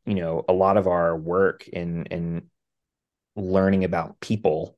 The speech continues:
is learning about the life of a person and the transition from birth, really to e-, really even in utero, to birth,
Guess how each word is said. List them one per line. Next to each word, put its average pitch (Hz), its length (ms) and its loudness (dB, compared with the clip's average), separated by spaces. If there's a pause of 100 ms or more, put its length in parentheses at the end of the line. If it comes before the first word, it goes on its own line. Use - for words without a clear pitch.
is 87 240 -2
learning 92 280 0
about 85 320 -4
the 87 100 2
life 87 600 -2 (240)
of 85 120 0
a 78 60 -2
person - 600 -6 (100)
and 87 300 -4
the 90 80 0
transition 92 760 -2
from 85 580 -4 (400)
birth, 95 540 0 (180)
really 95 320 4
to 92 200 -4
e-, - 360 -6
really 104 300 2
even 92 240 -4
in 92 220 -4
utero, 85 580 0 (560)
to 87 680 0 (120)
birth, 101 460 2